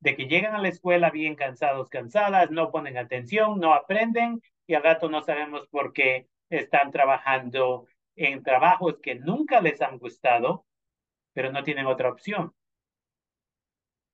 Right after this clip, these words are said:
Entonces, es tiempo de que colaboremos como comunidad, nos pongamos las pilas y ahí es donde vamos. Y con eso vamos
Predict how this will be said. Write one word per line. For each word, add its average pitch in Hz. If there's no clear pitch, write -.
Entonces, 165
es 156
tiempo 175
de 147
que 143
colaboremos 143
como 180
comunidad, 185
nos 147
pongamos 160
las 127
pilas 190
y 131
ahí 127
es 120
donde 110
vamos. 92
Y 180
con 202
eso 226
vamos 160